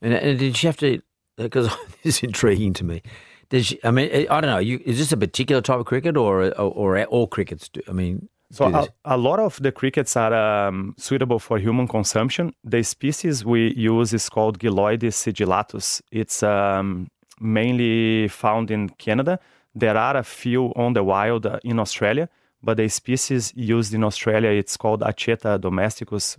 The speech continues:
Speaker 2: and is used for a few of the, the local cricket, uh, farms in Australia.
Speaker 1: Oh, we got cricket farms in Australia, have we?
Speaker 2: We do. We do have one, uh, actually in Sydney,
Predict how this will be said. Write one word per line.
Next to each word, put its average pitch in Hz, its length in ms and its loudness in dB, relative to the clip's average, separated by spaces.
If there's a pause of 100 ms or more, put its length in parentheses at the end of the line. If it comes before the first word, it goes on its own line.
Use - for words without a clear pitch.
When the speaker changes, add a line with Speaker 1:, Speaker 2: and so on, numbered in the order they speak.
Speaker 2:
and 107 180 0
is 98 240 -2
used 110 240 2
for 107 220 0
a 98 40 0
few 110 280 -2
of 104 100 0
the, 98 240 0 (380)
the 101 120 0
local 104 320 0
cricket, - 380 -6
uh, 92 440 0
farms 95 600 -4
in 104 120 -6
Australia. 95 400 -2
Speaker 1:
Oh, 135 60 4
we 160 120 4
got 170 120 2
cricket 127 240 0
farms 113 220 0
in 95 40 -2
Australia, 95 300 0
have 76 80 -4
we? 85 100 -6
Speaker 2:
We 120 200 2
do. 135 240 2
We 107 220 -2
do 120 160 0
have 120 200 2
one, 120 220 2
uh, 117 300 0
actually 120 320 -2
in 113 60 -2
Sydney, 160 380 -2